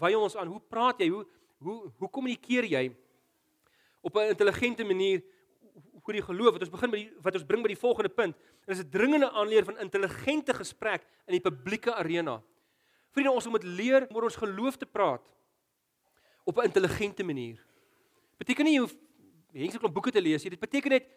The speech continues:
jy moet kan denkend praat oor jou geloof op so 'n manier dat mense wat nie glo wat jy glo nie, kan verstaan wat jy sê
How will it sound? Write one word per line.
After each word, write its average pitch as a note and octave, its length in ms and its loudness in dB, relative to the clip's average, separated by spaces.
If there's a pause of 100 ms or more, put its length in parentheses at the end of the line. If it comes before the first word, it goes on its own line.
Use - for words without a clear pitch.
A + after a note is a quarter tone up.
(180)
jy G#3+ 80 -4
moet A#3 120 -4
kan A#3 180 2 (200)
denkend C4+ 400 2 (140)
praat A#3 340 2
oor F3+ 120 -4
jou E3+ 100 -2
geloof E3 380 -2 (280)
op - 100 -6
so D#4 140 0
'n D4 80 2
manier C4 160 2
dat G#3+ 100 -4
mense C4 280 2
wat A#3 120 -2
nie C#4+ 140 4
glo C#4 200 -2
wat C4 120 2
jy G#3+ 160 2
glo A3 160 -4
nie, G#3 120 -2 (200)
kan G#3 100 0
verstaan D4 520 6
wat A#3 160 -2
jy G3 100 -6
sê B3+ 240 0